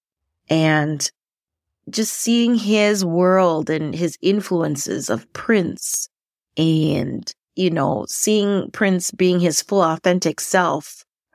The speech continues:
by race, culture, gender, sexuality,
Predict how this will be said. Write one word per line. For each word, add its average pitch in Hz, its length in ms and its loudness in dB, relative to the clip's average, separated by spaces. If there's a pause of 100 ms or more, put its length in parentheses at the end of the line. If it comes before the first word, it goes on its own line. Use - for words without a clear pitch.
by 160 160 2
race, 156 480 0
culture, 175 580 -2
gender, 160 800 0
sexuality, 160 1120 -2